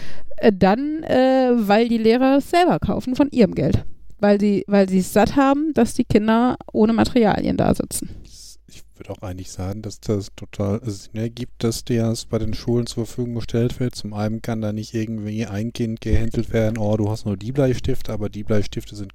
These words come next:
Speaker 2: cool.“ Zum anderen kannst du dann auch irgendwie Material nehmen, von dem du weißt, dass es für Kinder sicher ist, dass so halt die typischen Bastelscheren sind, die irgendwie vom Schulministerium freigegeben sind und nicht das Kind irgendwie die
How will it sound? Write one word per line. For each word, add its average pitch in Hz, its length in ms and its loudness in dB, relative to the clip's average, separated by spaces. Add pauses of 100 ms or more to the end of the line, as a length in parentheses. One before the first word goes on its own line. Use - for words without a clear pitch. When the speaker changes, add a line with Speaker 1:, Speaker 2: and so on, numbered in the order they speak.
(120)
Speaker 2:
cool.“ 120 260 0 (440)
Zum 117 180 0
anderen 113 300 0
kannst - 260 -2
du 127 60 4
dann 113 200 0
auch 113 120 0
irgendwie 117 340 0
Material 107 600 0
nehmen, 117 260 -2
von 110 160 -2
dem 104 160 -4
du 101 140 0
weißt, 117 280 2
dass 98 100 -4
es 104 120 -4
für 107 360 2
Kinder 110 360 -2
sicher 101 320 -2
ist, 131 220 -4
dass 107 140 -2
so 104 120 -4
halt 107 260 -2
die 104 220 -8
typischen 104 400 -8
Bastelscheren 120 720 -2
sind, 113 260 -6
die 107 40 -2
irgendwie 107 200 -6
vom 104 160 -6
Schulministerium 113 640 -6
freigegeben 123 680 -4
sind 123 220 -8
und 110 80 -8
nicht 107 200 -8
das 107 160 -4
Kind 113 260 -8
irgendwie 110 460 -4
die 107 320 -4